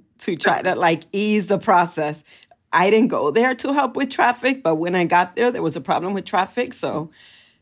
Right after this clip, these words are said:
I try to help as much as I can. I said to the police officers that were there, "I'm gonna help," but then I have to leave because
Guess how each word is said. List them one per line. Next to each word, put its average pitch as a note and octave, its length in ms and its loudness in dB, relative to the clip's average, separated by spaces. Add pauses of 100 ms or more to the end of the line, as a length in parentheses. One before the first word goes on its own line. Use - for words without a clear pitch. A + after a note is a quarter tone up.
(300)
I D#3+ 420 2
try F#3 260 2
to F3+ 200 2
help A3+ 400 4
as F3 200 2
much F3+ 220 0
as G3 140 0
I F3 140 2
can. G#3 320 0
I G#3 80 2
said F#3 240 -2
to G3+ 100 0
the F3+ 80 2
police F#3 380 0
officers D3+ 500 0
that C#3+ 220 -2
were E3+ 100 -6
there, D3+ 180 0
"I'm - 140 -2
gonna E3 220 0
help," A#3 420 0
but F3 160 2
then G#3 160 6
I A#3+ 80 6
have B3 220 2
to G3 80 4
leave G3 260 2
because D#3+ 380 0